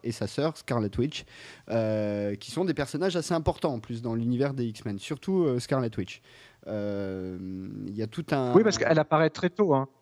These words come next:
Speaker 2: Elle arrive très vite, je crois, euh, dans les tout premiers numéros, elle est là, je me souviens de
Speaker 1: Ouais,
Speaker 2: ça.
Speaker 1: puis surtout, là, il y a
Speaker 2: C'est
Speaker 1: un arc assez
Speaker 2: Ouais.
Speaker 1: récent, alors je sais plus lequel, je suis pas, je suis, j'ai un peu lâché, pardon, mais il y a un arc assez récent qui est vraiment autour de Scarlet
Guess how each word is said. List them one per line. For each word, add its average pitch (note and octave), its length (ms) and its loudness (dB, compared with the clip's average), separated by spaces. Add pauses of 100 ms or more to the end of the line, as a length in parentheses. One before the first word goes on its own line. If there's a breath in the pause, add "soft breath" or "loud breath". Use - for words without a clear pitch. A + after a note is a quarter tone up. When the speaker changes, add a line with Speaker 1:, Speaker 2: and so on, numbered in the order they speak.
(100)
Speaker 2:
Elle C#3 100 10
arrive D3 200 4
très F3 200 6
vite, G#3 180 0
je - 60 -4
crois, D#3 300 6
euh, B2+ 340 4
dans C3 140 4
les C3 80 4
tout E3 120 0
premiers F3 300 6
numéros, D3+ 380 6
elle C#3 80 4
est C3+ 60 4
là, B2+ 200 4
je C3+ 60 -4
me B2+ 40 0
souviens B2+ 300 2
de D3+ 60 0
Speaker 1:
Ouais, F#3+ 80 6
Speaker 2:
ça. G#3+ 100 2
Speaker 1:
puis E3+ 140 -6
surtout, E3+ 320 -4
là, G#3 60 2
il F3+ 80 0
y F3+ 40 2
a F3 60 4
Speaker 2:
C'est F3 100 2
Speaker 1:
un D3+ 160 2
arc - 260 -2
assez D3 220 0
Speaker 2:
Ouais. C3 60 6
Speaker 1:
récent, F3 400 0
alors C#3 160 0
je C#3 100 -4
sais D#3+ 140 -4
plus G3+ 180 -2
lequel, E3 400 2
je D#3 60 -6
suis - 120 -12
pas, D3+ 240 0
je D3 60 -2
suis, B2+ 220 -4
j'ai C3 160 2
un B2+ 80 -2
peu E3+ 100 0
lâché, D3+ 380 0
pardon, C3 360 0
mais C3 340 0 (420 loud breath)
il B2+ 40 0
y B2+ 40 2
a B2+ 40 4
un D3 120 2
arc F3+ 200 0
assez E3+ 220 -2
récent D#3 320 -2
qui D3+ 140 -4
est B2 60 -2
vraiment D#3+ 540 0
autour E3 380 -2
de C3+ 440 0
Scarlet C3+ 340 -4